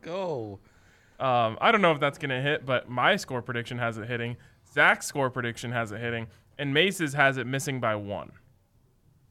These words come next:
Speaker 1: Oh man, that's too good to pass up. That's an odds, odds boost?
Speaker 2: Odds
Speaker 1: Or odds
Speaker 2: boost.
Speaker 1: boosting?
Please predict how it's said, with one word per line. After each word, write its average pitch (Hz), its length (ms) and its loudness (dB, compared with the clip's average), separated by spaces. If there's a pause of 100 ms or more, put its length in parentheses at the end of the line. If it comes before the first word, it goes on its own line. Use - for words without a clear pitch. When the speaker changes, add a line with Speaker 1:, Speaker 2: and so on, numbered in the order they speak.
(1200)
Speaker 1:
Oh 98 360 -6
man, 87 320 -10
that's 104 200 -14
too - 160 -12
good 123 200 -10
to 113 80 -18
pass 107 280 -8
up. 139 220 -14 (180)
That's 135 200 -8
an 127 100 -12
odds, 127 500 -10
odds 175 220 -8
boost? 370 220 -8
Speaker 2:
Odds 131 340 2
Speaker 1:
Or 104 100 -4
odds 185 240 -4
Speaker 2:
boost. - 40 -16
Speaker 1:
boosting? 381 400 -12